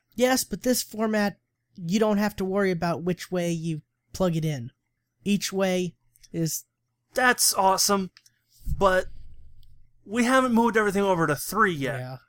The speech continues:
Speaker 1: I've moved over to three.
Speaker 2: I did too, but I got, I don't think I own anything.
Speaker 1: My phone is U S B three, actually. It actually, it's,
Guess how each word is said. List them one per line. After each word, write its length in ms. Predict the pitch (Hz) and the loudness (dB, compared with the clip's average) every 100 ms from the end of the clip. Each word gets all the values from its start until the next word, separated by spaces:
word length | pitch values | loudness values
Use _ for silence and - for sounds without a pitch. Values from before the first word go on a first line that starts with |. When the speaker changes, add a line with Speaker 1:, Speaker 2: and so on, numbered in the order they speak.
| - | -6
Speaker 1:
I've 200 | - 302 | 0 2
moved 220 | 202 151 | 4 2
over 180 | 143 131 | -2 -4
to 100 | 127 | -10
three. 380 | - 143 135 139 _ _ _ _ - | -10 -8 -8 -10 _ _ _ _ -4
Speaker 2:
I 200 | 233 269 | 0 2
did 260 | 165 160 | 2 0
too, 200 | - 233 | 0 0
but 240 | 160 156 160 | 2 0 0
I 120 | 151 | -2
got, 120 | 151 - _ _ - - - _ _ _ _ _ _ - - | -4 -10 _ _ -18 -18 -18 _ _ _ _ _ _ -10 0
I 60 | |
don't 140 | 254 247 | 2 2
think 140 | 196 | 0
I 120 | 180 | 2
own 200 | 180 175 | 4 4
anything. 580 | 214 226 208 165 135 120 _ _ - | 2 0 0 -2 -4 -6 _ _ -6
Speaker 1:
My 140 | 165 | -6
phone 400 | - 180 175 175 | -4 -2 0 0
is 160 | 165 175 | -4 -4
U 140 | 170 | -4
S 100 | 165 | -4
B 200 | - 165 | -6 -10
three, 640 | 160 156 160 165 165 165 - - | -10 -10 -6 -4 -4 -4 -8 -12
actually. 560 | 156 160 - 165 165 - - | -10 -8 -6 -4 -4 -6 -10
It 100 | 156 | -6
actually, 340 | 151 - 151 _ _ - | -6 -6 -12 _ _ -12
it's, 320 | 156 - - | -10 -10 -12